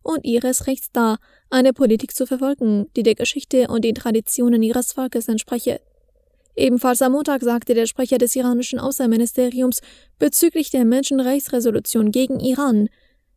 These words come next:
„Die Erklärung des Außenministeriums wurde veröffentlicht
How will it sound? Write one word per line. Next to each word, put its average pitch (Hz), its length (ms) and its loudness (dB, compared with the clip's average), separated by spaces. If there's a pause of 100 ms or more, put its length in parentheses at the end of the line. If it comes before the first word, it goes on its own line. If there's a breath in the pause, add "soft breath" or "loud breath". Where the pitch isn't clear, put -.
(140)
„Die 302 80 6
Erklärung 311 680 0
des 277 160 4
Außenministeriums 262 1040 0
wurde 254 260 4
veröffentlicht 269 600 -2